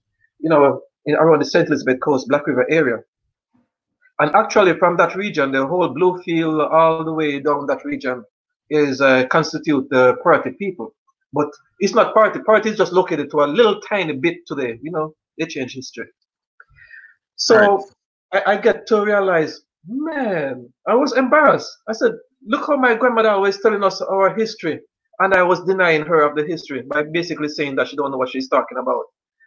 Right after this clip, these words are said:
Speaker 1: And now I have to admit that my grandmother was correct. And saying that, I think this can be said for most Jamaicans, right?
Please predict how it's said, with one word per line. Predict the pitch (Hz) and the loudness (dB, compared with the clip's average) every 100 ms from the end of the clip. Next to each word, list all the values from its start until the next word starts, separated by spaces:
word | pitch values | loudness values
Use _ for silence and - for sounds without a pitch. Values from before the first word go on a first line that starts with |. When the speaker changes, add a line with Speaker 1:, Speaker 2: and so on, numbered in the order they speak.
| _ 160 | _ 0
Speaker 1:
And | 165 185 | 2 6
now | 170 165 | 6 6
I | 160 | 2
have | 165 | 0
to | 160 | 0
admit | 151 135 175 | 0 -2 -2
that | 147 131 | -2 -2
my | 139 | -4
grandmother | 135 147 139 131 | -2 -2 -2 -4
was | 127 | -6
correct. | - 185 143 - _ _ _ _ - | -4 -4 -4 -6 _ _ _ _ 2
And | 220 220 214 - _ _ _ _ _ | 2 2 -2 -8 _ _ _ _ _
saying | - 262 254 214 | 0 2 2 4
that, | 196 185 - _ _ _ _ - | 2 2 -6 _ _ _ _ -4
I | 180 220 | 0 2
think | 220 220 | 2 0
this | 202 - | -2 -2
can | 208 196 | -2 -2
be | |
said | 208 170 | -2 -4
for | 160 | -4
most | 156 160 160 - | -4 -2 -2 -6
Jamaicans, | 156 170 165 117 110 _ _ _ _ _ _ _ _ - | -8 -8 -8 -12 -14 _ _ _ _ _ _ _ _ -4
right? | 160 185 | 0 0